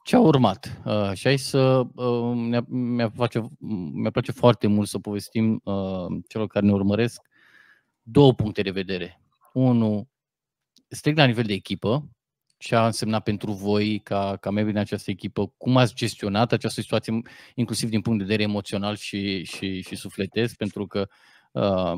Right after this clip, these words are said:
erați tineri, cu siguranță erați pe, uh, plin de entuziasm, uh, și, uh, avut un impact faptul că lucrurile n-au mers cum trebuie. Doi, cum a fost în relația cu,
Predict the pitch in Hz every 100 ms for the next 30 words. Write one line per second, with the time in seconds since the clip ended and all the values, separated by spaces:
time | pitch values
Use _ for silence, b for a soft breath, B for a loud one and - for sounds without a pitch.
0 | 85 117 117 - - 131 127 123 120 -
1 | 98 107 113 107 - 110 104 107 98 101
2 | 101 - - 104 101 101 107 101 98 95
3 | 110 107 101 - 98 101 110 139 - b
4 | b b b b - 123 117 113 113 110
5 | 107 101 - 107 104 104 101 98 - 98
6 | 95 87 87 69 60 - 107 127 _ _
7 | _ _ _ _ _ _ _ - _ _
8 | _ _ _ _ _ _ _ - 113 113
9 | 120 110 101 117 139 - - - - 104
10 | 95 98 92 98 95 92 95 90 123 143
11 | 131 110 139 147 - - 160 139 - 139
12 | 135 127 123 110 107 107 - 104 - 98
13 | 98